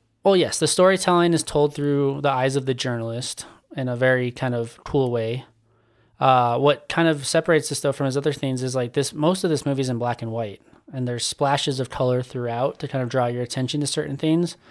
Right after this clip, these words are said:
And anytime you're in the present, the movie is in color, but that's very non-traditional of his style of everything with color and,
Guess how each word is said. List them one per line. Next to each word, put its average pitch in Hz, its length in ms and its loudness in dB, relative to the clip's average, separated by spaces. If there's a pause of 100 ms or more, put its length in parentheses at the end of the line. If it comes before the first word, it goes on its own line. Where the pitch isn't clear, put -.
(500)
And 131 260 2
anytime 143 400 2
you're 131 180 0
in 127 100 0
the 117 60 -4
present, 120 460 0
the 123 60 -4
movie 123 240 -2
is 120 120 -4
in 120 100 -8
color, 123 380 0
but 120 160 -6
that's 131 180 -2
very 135 360 2
non-traditional 127 920 -2
of 117 120 -8
his 113 120 -8
style 123 520 -2
of 117 120 -4
everything 123 600 -4
with 117 240 -8
color 117 580 0
and, 110 280 -8